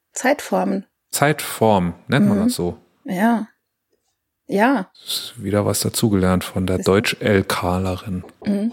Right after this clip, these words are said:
Speaker 2: Hoho.
Speaker 1: Und sogar
Speaker 2: Darf ich
Speaker 1: das
Speaker 2: dich
Speaker 1: große
Speaker 2: trotzdem noch mit
Speaker 1: Latinum
Speaker 2: Vornamen? <laughs> Oh.
Speaker 1: Da lernst du so
Speaker 2: Verrückt.
Speaker 1: einen Scheiß.
Speaker 2: Frau Sattler.
Speaker 1: <laughs> Ja.
Speaker 2: Abgefahren.
Speaker 1: Gut. Ja,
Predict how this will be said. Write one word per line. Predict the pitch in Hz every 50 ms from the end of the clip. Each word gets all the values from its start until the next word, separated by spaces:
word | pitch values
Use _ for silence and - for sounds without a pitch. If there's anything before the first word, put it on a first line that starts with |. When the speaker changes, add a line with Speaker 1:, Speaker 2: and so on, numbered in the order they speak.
| - -
Speaker 2:
Hoho. | - 107 98 - 113 104 107 117
Speaker 1:
Und | 123 131 262 294 285 - - -
sogar | 226 202 220 220 - - 185 202 214 220 220 - _ _ _ _ _ _ _ _ _ _ _
Speaker 2:
Darf | 104 110 123
ich | -
Speaker 1:
das | -
Speaker 2:
dich | - 101 -
Speaker 1:
große | - 233 240 240 - 240
Speaker 2:
trotzdem | 220 180 151
noch | 123 104
mit | 110 104 - 240
Speaker 1:
Latinum | 240 214
Speaker 2:
Vornamen? | 107 95 101 101 92 90 92 90 90 92 90 90 101 -
<laughs> | _
Oh. | - - - - - - 170 - - - - _ _ - - - - - - - 233 - - - - - - _ - - - _ - - _ _ _ - - _ _ - - - - 539 571 508 - - - - - - - _ - - -
Speaker 1:
Da | - 269 262 254
lernst | 254 247 247 240 247 254 262 254 - -
du | 247
so | 240 214
Speaker 2:
Verrückt. | 233 226
Speaker 1:
einen | 214 220
Scheiß. | 220 - - 214 196 196 185 185 185 208 - - - - _ - -
Speaker 2:
Frau | - - - 104 98 95 98
Sattler. | 90 101 101 101 - 98 92 90 87 85 - - - -
Speaker 1:
<laughs> | 247 214 -
Ja. | 233 208 170 - - - - - _ _ _ _ _ _ _ _ _ _ _ _ _ _ _ _ _ - - - - - -
Speaker 2:
Abgefahren. | 113 - - - 254 240 - - - 120 131 139 127 101 95 90 87 87 - - _ _ _ _ _ _ _ _ -
Speaker 1:
Gut. | - 269
Ja, | 254 220 220 -